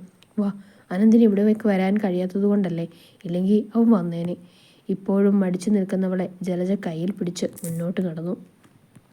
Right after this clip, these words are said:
"ആരെങ്കിലും കാണുമോ?" പടിപ്പുരയും കടന്ന് റോഡിലേക്ക് ഇറങ്ങിയതും അവർ ചുറ്റും നോക്കിക്കൊണ്ട് ജലജയോട് ചോദിച്ചു. "കണ്ടാലും പ്രശ്നമില്ല." "ആരെങ്കിലും വംശിയേട്ടനോടും അമ്മയോടും പറഞ്ഞാലോ?"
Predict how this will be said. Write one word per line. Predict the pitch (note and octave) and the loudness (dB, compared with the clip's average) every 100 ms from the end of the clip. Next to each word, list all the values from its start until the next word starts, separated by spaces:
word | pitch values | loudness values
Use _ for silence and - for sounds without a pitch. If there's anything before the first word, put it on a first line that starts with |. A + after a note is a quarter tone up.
| _ _ _ _ _ _ _ _ _ _ _ _ _ _ - - - _ _ _ _ _ _ _ _ _ _ _ _ _ | _ _ _ _ _ _ _ _ _ _ _ _ _ _ -18 -16 -18 _ _ _ _ _ _ _ _ _ _ _ _ _
"ആരെങ്കിലും | G#3+ F#3+ G3+ G#3+ A3+ | -6 -6 -2 2 2
കാണുമോ?" | A3 G#3+ G3 A3 A3+ - - _ _ _ _ | 2 0 2 2 2 -4 -16 _ _ _ _
പടിപ്പുരയും | - F3+ F3 - F#3+ F3+ F#3 | -6 -4 -4 -4 -2 0 -2
കടന്ന് | F#3 F#3 F#3 F#3+ - | -2 -2 -2 -4 -4
റോഡിലേക്ക് | G3 G3+ G#3+ A#3 B3+ B3 | 0 2 4 4 4 2
ഇറങ്ങിയതും | A3 A3 G#3 - - - | 2 2 0 -4 -16 -14
അവർ | F3+ F3+ - | -10 -10 -12
ചുറ്റും | - F3+ F3 G#3 G3+ | -12 -12 -6 -4 -2
നോക്കിക്കൊണ്ട് | F#3 F#3 F#3 F#3 F3 F3 F#3+ | -2 -4 -4 -4 -6 -10 -10
ജലജയോട് | E3+ E3+ E3+ F3+ | -10 -10 -8 -8
ചോദിച്ചു. | F#3 F3+ F3 A3 - _ _ | -8 -10 -8 -10 -12 _ _
"കണ്ടാലും | G3+ F3+ G3+ G#3+ G#3+ | -8 -2 2 4 2
പ്രശ്നമില്ല." | F3 - G3+ D#3+ D#3+ - _ _ _ _ _ _ _ | 0 -4 -4 -4 -8 -14 _ _ _ _ _ _ _
"ആരെങ്കിലും | G#3+ G#3+ G#3 G#3 A3+ A#3 A#3 - | -4 0 0 0 2 2 0 -2
വംശിയേട്ടനോടും | A3 G3+ G3+ - A3+ A3 A#3 B3 | 0 0 0 2 2 2 2 4
അമ്മയോടും | A3+ A3 A3+ | 4 2 2
പറഞ്ഞാലോ?" | A3+ G3+ G3+ G#3 G#3+ | 0 -2 -2 -2 -2